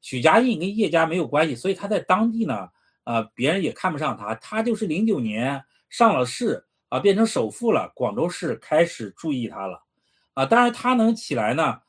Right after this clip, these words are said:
呃，也因为当时一个情况就是，呃，足球。很多人说他搞足球是为了习近平，其实不是的。他习近平上台之前他就开始搞足球了，为什么呢？因为当时有一个，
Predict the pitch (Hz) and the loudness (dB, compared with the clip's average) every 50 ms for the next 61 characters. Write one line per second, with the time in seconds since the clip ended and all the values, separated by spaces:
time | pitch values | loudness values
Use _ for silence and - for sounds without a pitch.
0 | _ _ _ _ - 139 131 135 127 123 127 123 113 110 120 175 220 208 170 160 | _ _ _ _ -6 -2 -2 -2 -2 0 0 0 0 0 0 0 0 0 0 2
1 | 156 170 180 175 - - 151 135 131 135 151 156 147 - - 107 117 135 160 147 | 2 2 0 0 0 -2 -4 -4 -2 0 0 0 0 -2 -4 -8 -4 -2 -2 -2
2 | 131 147 151 143 - 160 147 135 127 110 - _ _ _ _ _ - - 120 120 | 0 -2 -2 -2 -2 0 0 2 0 0 -4 _ _ _ _ _ -4 0 0 0
3 | 113 - - 160 202 208 - 110 101 120 123 - _ _ _ - 139 131 160 202 | 0 -2 -4 -6 -6 -4 -4 -4 -4 -4 -6 -8 _ _ _ -6 -4 0 2 4
4 | 202 190 170 202 196 180 208 202 - 156 123 113 156 175 170 143 147 143 180 175 | 4 4 4 2 2 2 2 2 2 0 0 0 -4 -6 -4 -4 -4 -4 -2 -2
5 | 180 165 135 117 - 120 143 170 139 113 117 123 120 151 156 156 - - 110 - | -2 -2 -2 -4 -6 -8 -6 -4 -4 -4 -4 -4 -4 -4 -6 -6 -6 -10 -10 -8
6 | - 190 156 107 - - _ _ _ _ _ _ _ _ _ - - 190 214 214 | -4 -4 -4 -4 -6 -10 _ _ _ _ _ _ _ _ _ -8 -2 0 0 0
7 | - 208 208 240 202 196 202 196 233 214 185 180 180 175 - 240 226 - - 131 | 0 0 -2 0 0 0 0 0 2 2 2 2 0 0 -2 -6 -8 -8 -8 -6
8 | 117 127 139 147 175 180 - - 160 151 151 - 123 107 95 - 123 131 123 101 | -4 -4 -2 -2 -2 -4 -4 -4 -4 -4 -2 0 -2 -2 -2 -4 -6 -6 -6 -6
9 | 90 101 104 123 165 196 160 160 147 147 143 123 - - _ _ _ _ _ _ | -6 -4 -2 0 2 2 2 0 -2 -2 -4 -4 -6 -8 _ _ _ _ _ _
10 | _ _ _ _ - 190 214 226 220 - 226 247 254 - - 175 185 196 170 151 | _ _ _ _ -2 2 4 4 6 6 4 4 4 2 0 0 2 2 4 2
11 | 160 165 202 196 180 | 2 2 0 -2 -2